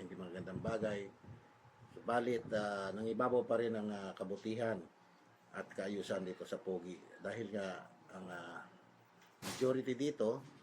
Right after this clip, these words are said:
ah, ay sinasabi nga natin na pogi.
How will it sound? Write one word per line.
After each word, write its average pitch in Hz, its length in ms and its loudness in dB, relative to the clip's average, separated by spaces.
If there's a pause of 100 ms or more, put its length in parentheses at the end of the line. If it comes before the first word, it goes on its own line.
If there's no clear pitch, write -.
(100)
ah, - 400 -8
ay 123 120 -4
sinasabi 131 520 0
nga 123 120 2
natin 117 360 0
na 107 240 -2
pogi. 107 520 4